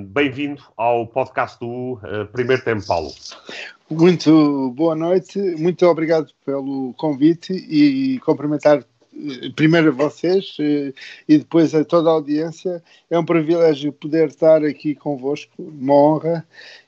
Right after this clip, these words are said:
Speaker 2: e, e espero que quem nos acompanhe, eh, dê por bem emprego estes minutos que seguem, porque quando estamos a falar do Sporting,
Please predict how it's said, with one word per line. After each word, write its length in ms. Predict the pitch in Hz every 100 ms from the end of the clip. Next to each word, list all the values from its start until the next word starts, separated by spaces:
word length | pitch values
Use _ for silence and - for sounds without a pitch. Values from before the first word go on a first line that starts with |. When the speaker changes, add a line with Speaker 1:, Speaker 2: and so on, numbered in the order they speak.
| -
Speaker 2:
e, 920 | 156 170 190 - 151 131 120 120 123
e 20 |
espero 380 | 117 - 143 127
que 360 | - 139 135 127
quem 260 | - 143
nos 100 | 135
acompanhe, 1080 | 139 135 147 131 143 143 147 151 147 143 131 117 -
eh, 120 | 151
dê 280 | 131 120 147
por 320 | - - 135
bem 280 | 127 151 143
emprego 360 | 139 139 143 131
estes 640 | 143 - - - - - _ _
minutos 480 | 165 156 151 151 -
que 160 | - -
seguem, 560 | - 160 156 156 170 165 - _ _
porque 720 | 170 - 156 151 147 143 135 127
quando 280 | - 156 135
estamos 400 | - - 165 135
a 60 | 151
falar 200 | 151 147
do 100 | 151
Sporting, 640 | - 160 156 165 175 175